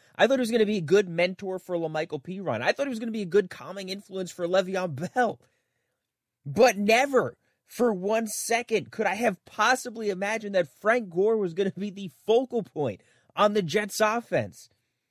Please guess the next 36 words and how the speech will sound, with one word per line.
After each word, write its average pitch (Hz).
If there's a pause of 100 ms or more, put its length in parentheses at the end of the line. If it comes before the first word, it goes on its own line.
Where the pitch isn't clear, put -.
(120)
And 175
I 254
think 269
it's 196
great 185
that 240
he's 214
still 214
playing. 202
I, 190
it's, 170
it's 170
great 202
that 233
he's 214
still 220
effective. 185 (1000)
Actually, 254
it's 226
nearly 240
<laughs> -
amazing 208 (400)
that 170
a 185
thirty-seven-year-old 160
running 143
back 123 (380)
is 139
still 151
somewhat 127
effective. 104 (720)
But 175
a 185
focal 262
point? 302 (960)
That's -